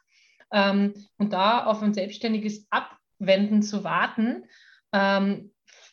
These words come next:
habe ich keine Emotionsänderung meistens in dem Moment drin, die ich hab, gerade bei Aggressionsverhalten eigentlich haben möchte. Ähm, und wie gesagt, ich habe ganz, ganz schnell die He-, Handlungskette teilweise auch, die meisten enden ja meistens mit so,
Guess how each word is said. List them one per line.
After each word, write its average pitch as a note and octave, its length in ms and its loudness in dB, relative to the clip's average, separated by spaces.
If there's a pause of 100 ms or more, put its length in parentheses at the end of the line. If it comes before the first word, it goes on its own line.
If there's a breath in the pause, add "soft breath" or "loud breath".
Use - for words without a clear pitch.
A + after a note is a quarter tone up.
(140 soft breath)
habe G3+ 220 0
ich A3+ 100 -8
keine G#3 300 0
Emotionsänderung G#3 880 0
meistens A#3 420 -2
in A#3 140 -2
dem A#3 120 -4
Moment A3+ 380 -4
drin, B3 260 -2
die A3 120 -2
ich G#3 120 -6
hab, G3 140 -4 (200)
gerade G3 240 -4
bei F#3+ 260 2
Aggressionsverhalten G3+ 880 -4
eigentlich F3 320 -12
haben F3 240 -6
möchte. G#3 440 -6 (680 soft breath)
Ähm, G#3 420 0
und B3+ 380 4
wie G#3+ 80 -2
gesagt, G#3+ 320 -2
ich - 180 -14
habe F#3+ 180 0 (280)
ganz, G3 300 -2
ganz G#3+ 180 -2
schnell G#3 180 4
die G#3 80 0
He-, G3 220 -2
Handlungskette G#3 640 -4
teilweise G3+ 420 -2
auch, G#3 200 -2
die F#3+ 320 -4
meisten G3 340 -6
enden G#3 320 -2
ja G#3+ 120 2
meistens G#3 560 -2
mit G#3 220 4
so, G3+ 320 0